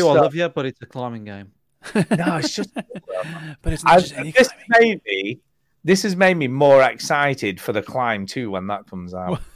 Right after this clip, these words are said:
Speaker 1: This time, there's
Speaker 3: All right
Speaker 1: more
Speaker 3: then.
Speaker 1: climbing.
Speaker 3: <laughs>
Speaker 2: But that's one where it's all sort of in cities, sort of climbing buildings and
Speaker 3: Oh,
Speaker 2: stuff.
Speaker 3: yeah, you're gonna,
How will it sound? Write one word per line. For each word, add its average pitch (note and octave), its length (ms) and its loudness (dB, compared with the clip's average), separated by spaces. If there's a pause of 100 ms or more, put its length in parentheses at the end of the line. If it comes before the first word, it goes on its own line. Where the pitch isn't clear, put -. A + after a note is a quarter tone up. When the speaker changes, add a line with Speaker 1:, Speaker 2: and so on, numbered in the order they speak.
(960)
Speaker 1:
This C#3 180 -4
time, C#3+ 540 0
there's A#2+ 160 -2
Speaker 3:
All B2+ 60 -2
right C3+ 80 0
Speaker 1:
more C3+ 260 6
Speaker 3:
then. C3+ 80 -8
Speaker 1:
climbing. C3 500 0
Speaker 3:
<laughs> F#3+ 540 -4
Speaker 2:
But D3+ 200 4
that's E3 240 4
one E3 260 2
where D3+ 140 6
it's B2+ 200 -2
all C#3+ 240 6
sort C3 400 2
of C3 100 -2
in A2+ 140 -6
cities, G#2 560 -8
sort A2 260 -4
of - 80 -20
climbing G#2+ 380 0
buildings G2 460 -6
and F2 100 -10
Speaker 3:
Oh, F#2 40 -10
Speaker 2:
stuff. F2 220 -10
Speaker 3:
yeah, C3+ 460 -6
you're D3 240 -8
gonna, C#3+ 140 -8